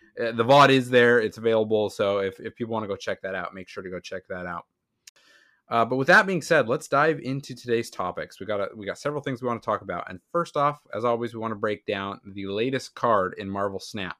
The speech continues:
that released this week, and that is Stature. Stature is a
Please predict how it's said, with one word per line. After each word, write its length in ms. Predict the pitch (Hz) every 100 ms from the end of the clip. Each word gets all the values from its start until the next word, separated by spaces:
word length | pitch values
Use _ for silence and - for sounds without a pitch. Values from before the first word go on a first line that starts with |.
| _ _
that 180 | 104 92
released 340 | 104 123 139
this 200 | - 135
week, 280 | 117 110 110 _
and 180 | 98 98
that 180 | 147 -
is 140 | 147
Stature. 720 | - - 113 139 147 - 82 - _ _ _ _ _ _ _
Stature 480 | _ - 139 143 170
is 100 | 160
a 100 | 147